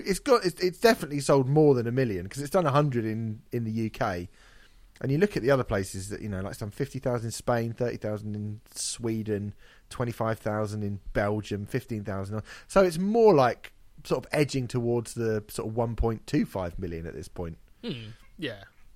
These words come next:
Speaker 2: Yeah.
Speaker 1: Which is just, mm, fucking mad, isn't it, really? Anyway, that's what it's sold. But Renfrey, <laughs>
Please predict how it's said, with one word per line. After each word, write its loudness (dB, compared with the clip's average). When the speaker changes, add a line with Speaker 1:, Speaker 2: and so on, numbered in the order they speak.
Speaker 2:
Yeah. -12
Speaker 1:
Which -18
is -18
just, -14
mm, -10
fucking -14
mad, -8
isn't -10
it, -14
really? -12
Anyway, 6
that's 6
what 4
it's -2
sold. 6
But 6
Renfrey, 8
<laughs> 4